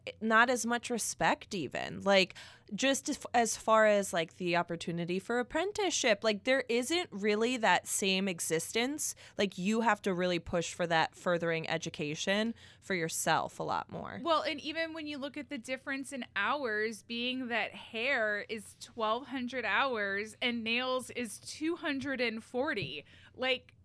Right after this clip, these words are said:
Speaker 2: that's a thousand hour difference pretty much. Like, what the fuck? Like, it's ridiculous. So, I mean, to me, beauty school was like a joke.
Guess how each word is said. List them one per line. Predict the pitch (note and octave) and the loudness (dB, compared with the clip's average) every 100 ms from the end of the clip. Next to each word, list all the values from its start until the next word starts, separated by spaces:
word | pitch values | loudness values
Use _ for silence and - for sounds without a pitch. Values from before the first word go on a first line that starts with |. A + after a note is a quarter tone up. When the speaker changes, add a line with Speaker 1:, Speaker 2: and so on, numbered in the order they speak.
| - | 0
Speaker 2:
that's | C4 - | 2 2
a | B4+ - - - | -2 -6 -6 4
thousand | A#3 B3+ C4 B3 A#3+ | 4 4 0 -4 -2
hour | G#3 G#3+ G#3+ | -2 -2 -4
difference | G3 G3+ G#3+ F3 - | -4 -6 -6 -8 -10
pretty | - F3+ E3 | -10 -8 -8
much. | E3+ - - A3 | -8 -8 -8 -6
Like, | A3 | -6
what | A3 G3+ G3+ G#3 | -6 -6 -4 -4
the | A#3+ | -6
fuck? | - G#3+ C3+ - - - - - - | -6 -4 -4 -6 -16 -20 -20 -20 -10
Like, | G3 G3 - | -6 -6 -4
it's | A#3+ A3 - | -4 -4 -8
ridiculous. | A#3 A3+ D4+ - - G2+ C2+ - - - - | -6 -4 -4 -4 -6 -6 -10 -12 -14 -14 -12
So, | - B3+ A#3+ A#3+ A#3 A#3 A3+ - - - - | -8 -2 0 0 -2 -4 -6 -10 -20 -14 -8
I | |
mean, | A#3+ B3+ B3 A3+ A3 G3+ - _ _ - _ _ - _ _ - | -4 -4 -4 -6 -10 -14 -20 _ _ -20 _ _ -20 _ _ -10
to | D#4 C4 | -6 2
me, | A3+ B3 | 4 4
beauty | C4 B3 A#3+ A#3+ | 0 -2 -2 -4
school | - G#3+ G#3 G3+ | -6 -2 -2 -2
was | G#3+ G#3+ | -4 -4
like | G#3 | -4
a | A#3 | -6
joke. | G3 E3+ F3 - | -4 -4 -6 -10